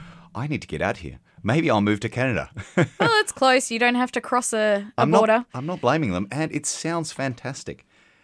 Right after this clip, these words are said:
Speaker 1: Now, if we wrap that, this, wrap this up in terms of marine news, Justin Trudeau, which is their current Prime Minister, is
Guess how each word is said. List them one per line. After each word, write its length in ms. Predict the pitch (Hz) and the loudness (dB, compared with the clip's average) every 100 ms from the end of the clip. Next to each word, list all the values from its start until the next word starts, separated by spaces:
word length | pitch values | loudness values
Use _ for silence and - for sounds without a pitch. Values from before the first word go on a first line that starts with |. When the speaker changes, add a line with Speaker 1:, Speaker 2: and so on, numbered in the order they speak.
| _ _ - | _ _ 0
Speaker 1:
Now, 100 | 170 | 2
if 60 | |
we 60 | 156 | 6
wrap 220 | 156 151 | 6 6
that, 140 | 143 123 | 0 -4
this, 140 | 117 - | -4 -2
wrap 140 | 139 | -2
this 180 | 120 - | 0 2
up 160 | 110 | 0
in 140 | 104 101 | 0 -2
terms 280 | 110 98 92 | -2 -2 -2
of 100 | 85 | -2
marine 360 | 92 107 156 | 0 0 0
news, 300 | 123 69 - - - | -4 -6 -10 -16 -2
Justin 340 | 143 135 120 | 0 0 -2
Trudeau, 340 | 95 85 85 165 285 | -6 -2 -2 -4 -8
which 180 | 87 - | -10 -8
is 140 | 78 | -6
their 320 | 82 80 78 | -4 -2 -4
current 360 | 73 78 76 - | -6 -8 -8 -8
Prime 160 | 80 | -8
Minister, 300 | 76 76 - - | -6 -8 -12 -6
is 260 | 104 95 | -4 -4